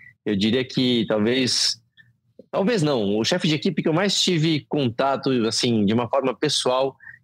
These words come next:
de ter carinho, sabe? Um cara carinhoso, um cara, um gênio, na verdade, né? Ele é um cara das, das antigas, não é um cara atualizado em termos de tecnologia, mas quando você fala sobre carro de corrida, é um cara que sabe tudo, tudo. Então, é demais poder,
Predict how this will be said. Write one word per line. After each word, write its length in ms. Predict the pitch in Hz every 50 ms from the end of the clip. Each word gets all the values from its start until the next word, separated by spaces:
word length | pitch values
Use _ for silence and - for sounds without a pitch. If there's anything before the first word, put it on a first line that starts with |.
| _ -
de 100 | - 160
ter 100 | 165 160
carinho, 520 | - 170 147 135 135 143 156 151 127 104
sabe? 280 | - - 151 156 120 110
Um 60 | 107
cara 180 | - 139 143
carinhoso, 580 | - - 147 131 123 113 120 135 147 135 117 117
um 40 | 110
cara, 400 | - 135 127 127 120 110 95 - - _ _ _ _ _ _ _ _ _ -
um 160 | - 127 170
gênio, 460 | 165 131 117 139 175 208 226 202 175
na 100 | 135 127
verdade, 580 | 117 104 113 98 92 107 113 120 127 117 101 101
né? 120 | 101 104 107 107 107 104 104
Ele 140 | 107 110 120
é 40 |
um 60 | 120 120
cara 220 | 135 131 123 120
das, 480 | 113 123 120 113 - - - - - -
das 160 | - 117 107 101
antigas, 500 | 107 95 95 - 143 156 147 123 117 101
não 120 | 110 117
é 40 | 123
um 120 | 127 123
cara 360 | - 127 120 117 110 98 92 - _ _ _ _ - _ - _ _
atualizado 680 | 113 107 - - 123 120 113 104 90 113 123 127 117 110
em 60 | 107
termos 220 | 101 117 120 113
de 40 | 98
tecnologia, 600 | 123 120 - 123 120 117 107 92 98 120 147 160
mas 180 | 151 151 139 -
quando 140 | - 160
você 140 | 151 - 151
fala 200 | 139 - 139 139
sobre 300 | 131 - 139 123 117 101
carro 240 | - 143 143 147 156
de 140 | 139 139 135
corrida, 320 | - 127 117 117 139 143
é 20 | 147
um 60 | 143
cara 180 | 151 143 151
que 80 | 147 -
sabe 280 | - 165 156 165 160 - _ _ _
tudo, 340 | - 226 226 160 110 104 101 - -
tudo. 320 | 208 220 214 185 214 208 - - - - - - - - - _ _ -
Então, 760 | 120 123 113 - 135 139 147 151 151 151 143 123 107 101 101 104
é 360 | 107 110 110 110 101 98 110
demais 640 | 104 117 151 156 127 127 139 147 147 143 - - -
poder, 540 | - 127 110 104 113 117 120 120 113 107